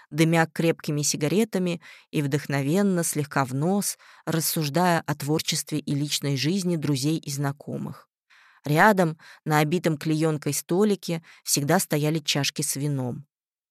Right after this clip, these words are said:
Сергей торопливо направился туда, но на полдороги остановился, когда вынырнувшая из-за веток дача слепо уставилась на него заклеенными окнами. На полуобвалившемся крыльце,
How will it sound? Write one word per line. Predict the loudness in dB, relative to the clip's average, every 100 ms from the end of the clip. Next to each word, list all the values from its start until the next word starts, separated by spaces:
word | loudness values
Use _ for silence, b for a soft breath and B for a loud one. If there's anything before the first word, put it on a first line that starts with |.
| _ -6
Сергей | -2 0 2 2
торопливо | 4 0 2 2 4
направился | 2 2 0 0 -2 -2
туда, | -4 -4 0 2 2 0 b b b -4
но | 0
на | 0
полдороги | 2 2 4 4 4 2
остановился, | -2 -2 -2 0 0 0 -2 -4 -6 -8 b b _
когда | -4 2 2
вынырнувшая | 4 4 4 2 -2 -2 0 0
из-за | 0 -4 -2 0
веток | 0 0 -2 -2
дача | 0 2 2 -2 -4 -8 b b
слепо | -4 0 2 2 0
уставилась | -2 0 0 2 0 0
на | -2
него | 0 0 0
заклеенными | 0 -2 0 0 0 0 0
окнами. | 2 0 -2 -6 -6 -4 -6 -12 _ _ _ _ -4
На | -2
полуобвалившемся | 0 2 2 2 0 2 0 -4 -4 -4
крыльце, | -4 -4 -4 -4 -2 -2